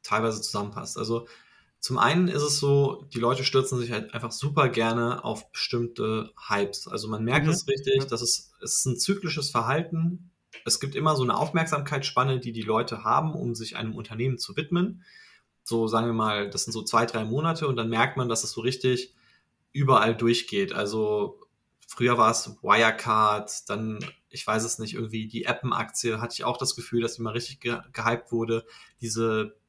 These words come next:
Speaker 1: Baico oder, oder Bico, also die, die ja auch komplett abgestürzt ist und so. Und das sind ja wirklich diese so Aktien, wo, wo man gemerkt hat, also gerade in dieser Instagram-Community,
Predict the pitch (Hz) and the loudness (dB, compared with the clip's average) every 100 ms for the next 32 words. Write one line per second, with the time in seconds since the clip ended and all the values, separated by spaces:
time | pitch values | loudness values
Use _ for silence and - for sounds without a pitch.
0 | _ - 113 135 - 135 127 123 110 - | _ 4 4 4 2 4 4 2 0 -4
1 | - 110 110 107 107 139 - 131 123 120 | -6 -4 -2 -2 -6 -10 -4 0 0 0
2 | - - _ _ - - 113 113 110 113 | -4 -16 _ _ -12 -4 -2 -2 -4 -2
3 | 110 110 117 98 120 - _ - 131 123 | -2 0 2 2 0 -6 _ -6 -4 0
4 | 123 - - 135 - 117 110 113 - 107 | -2 0 -2 0 0 2 0 -4 -8 -6
5 | 113 113 - 135 127 135 139 135 131 117 | -4 -2 0 0 2 0 0 0 0 2
6 | 117 117 - - - - - _ - 123 | 2 2 -4 -20 -20 -20 -20 _ -2 2
7 | 135 143 - 151 143 127 127 123 120 120 | 2 2 0 0 0 2 4 4 2 0
8 | - _ _ _ 120 120 117 117 120 139 | -12 _ _ _ -2 0 2 2 4 2
9 | 147 127 113 113 117 - 117 113 123 165 | 2 0 -2 4 4 4 0 0 0 2
10 | 156 143 139 143 135 139 139 - 131 131 | 4 4 2 2 4 4 2 0 -2 -2